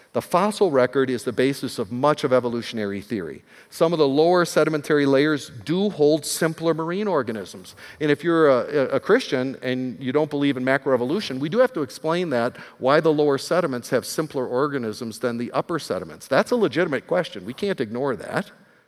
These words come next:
But that's led to the belief that these organisms developed into basically us. Now, I know some people who I think are very close to simple organisms.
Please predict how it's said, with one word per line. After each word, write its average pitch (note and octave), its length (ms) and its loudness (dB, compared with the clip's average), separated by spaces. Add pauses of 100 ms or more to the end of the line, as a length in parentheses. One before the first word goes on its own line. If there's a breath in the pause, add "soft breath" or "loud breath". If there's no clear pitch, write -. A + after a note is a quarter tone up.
(800 soft breath)
But C#3 140 2
that's E3+ 280 2
led D3 180 4
to F#3+ 80 -4
the E3+ 100 0
belief C#3+ 320 -2
that C3+ 100 -10
these D3 160 -2
organisms B2+ 720 0
developed A#2+ 480 2
into B2 500 -8 (280 loud breath)
basically A#2 580 -6 (100)
us. - 480 -2 (720 loud breath)
Now, A3+ 200 2
I C#4+ 200 4
know G#3+ 280 4
some F#3 260 -6
people C#3+ 400 -4
who D#3+ 180 -2
I D#3 140 4
think F3 260 -4
are E3 120 4
very E3 200 -2
close F#3 280 -4
to D#3+ 100 -8
simple D#3 260 -8
organisms. F#3 720 -6